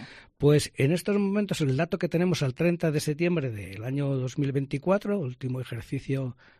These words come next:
pasado, que aún no está cerrado el definitivo, pues supone el ciento cuatro coma cuatro por ciento del Producto Interior Bruto. Es decir, que si un Estado produce cien, debe ciento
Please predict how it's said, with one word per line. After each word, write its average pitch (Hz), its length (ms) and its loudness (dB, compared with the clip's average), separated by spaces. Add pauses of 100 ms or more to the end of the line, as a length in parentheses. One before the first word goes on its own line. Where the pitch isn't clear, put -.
pasado, 156 420 0
que 120 100 -8
aún 127 280 -4
no 131 60 -2
está 131 200 -6
cerrado 135 400 -2
el 127 120 0
definitivo, 139 640 0 (480)
pues - 160 -4
supone 156 320 2
el 156 60 -2
ciento 185 280 0
cuatro 165 340 -2
coma 160 220 2
cuatro 151 320 -2
por 139 140 -4
ciento 139 320 -2
del 117 200 -6 (360)
Producto 147 460 0
Interior 127 480 0
Bruto. 160 420 -2 (400)
Es 113 100 -10
decir, 135 360 -2
que 165 280 2 (420)
si - 300 -4
un 139 120 2
Estado 156 520 -2 (220)
produce 113 640 -2
cien, 165 520 4 (440)
debe 143 300 0
ciento 156 540 0